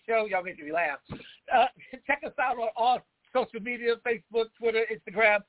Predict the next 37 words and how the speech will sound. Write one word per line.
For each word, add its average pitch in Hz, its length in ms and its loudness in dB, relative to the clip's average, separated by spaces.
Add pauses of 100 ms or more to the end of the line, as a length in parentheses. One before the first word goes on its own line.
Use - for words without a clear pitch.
(260)
The 208 80 2
Bleed 220 340 0
Blue 214 280 -6
Show, 208 320 4
Bleed 208 240 -4
Blue 202 240 -12
Show, 190 260 0
Bleed 190 220 -8
Blue 185 240 -8
Show. 196 200 4
Our 180 120 0
number 175 300 -8
is, 170 80 -14 (760)
it's - 180 -4 (100)
nine, 208 300 2 (100)
nine 208 280 2
two 208 80 -14
nine, 190 360 0
four 185 140 -6 (100)
seven 165 240 -6
seven, 156 280 -4 (360)
four 185 220 4
one 170 320 -4 (100)
six. 160 160 -10 (680)
I - 20 6
mean, 175 180 2
four 208 240 6
one 208 360 -6
seven 180 260 -6
one. 131 200 -18 (120)
I - 300 -8
can't 185 200 -14
even 175 120 -20
know 190 100 -14
my 196 100 -16
number 156 240 -18
now. - 540 -16